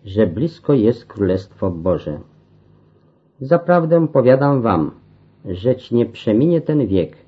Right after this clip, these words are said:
ażby się to wszystko stało. Niebo i ziemia przeminą, ale słowa moje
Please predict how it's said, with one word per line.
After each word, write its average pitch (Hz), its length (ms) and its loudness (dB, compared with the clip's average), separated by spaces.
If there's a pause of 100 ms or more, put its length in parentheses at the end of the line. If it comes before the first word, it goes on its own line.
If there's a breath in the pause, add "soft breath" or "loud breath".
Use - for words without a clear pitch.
(600)
ażby 104 340 -2
się 110 280 -2
to - 160 -6
wszystko - 580 -10
stało. 71 520 -8 (1800)
Niebo 170 600 4
i 127 120 -4
ziemia 147 300 0
przeminą, 120 680 0 (400)
ale 101 260 -2
słowa 151 420 -2
moje 131 460 -2